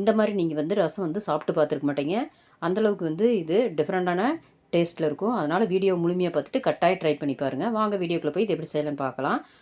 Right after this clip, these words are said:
கொஞ்சமா புளி எடுத்து தண்ணியில அரை மணி நேரத்துக்கு முன்னால ஊற வச்சுக்கணும். அதுக்கு அரைக்கிறதுக்கு வந்து ஒரு மிக்ஸி ஜார்ல ஒரு வரமிளகா,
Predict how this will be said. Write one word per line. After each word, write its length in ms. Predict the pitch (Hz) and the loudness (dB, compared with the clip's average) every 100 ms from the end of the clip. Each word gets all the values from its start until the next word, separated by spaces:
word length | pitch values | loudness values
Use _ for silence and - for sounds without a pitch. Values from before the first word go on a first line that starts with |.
| _ _ _ _ - | _ _ _ _ -2
கொஞ்சமா 300 | 180 202 226 226 | 2 4 4 2
புளி 180 | 196 214 190 | 2 4 4
எடுத்து 260 | 175 - 302 427 - _ _ _ | 2 2 0 0 -6 _ _ _
தண்ணியில 420 | 175 196 190 208 214 | 0 2 2 4 4
அரை 100 | 175 | 4
மணி 120 | 175 | 2
நேரத்துக்கு 240 | 190 180 175 | 2 2 2
முன்னால 200 | 185 170 | 2 2
ஊற 80 | 151 | 0
வச்சுக்கணும். 480 | 143 147 147 208 302 - _ _ _ _ _ - | -2 -2 0 0 -2 -8 _ _ _ _ _ -4
அதுக்கு 240 | 170 170 226 208 | -2 0 2 4
அரைக்கிறதுக்கு 480 | 170 202 190 160 165 | 4 4 0 0 -4
வந்து 180 | 160 233 370 - _ _ - | 0 0 0 -6 _ _ -8
ஒரு 160 | 160 156 151 160 | -4 0 0 -2
மிக்ஸி 220 | 160 202 | -4 -2
ஜார்ல 220 | 165 160 214 | -2 0 0
ஒரு 120 | 170 165 | 0 2
வரமிளகா, 440 | 180 175 151 165 | 2 2 0 2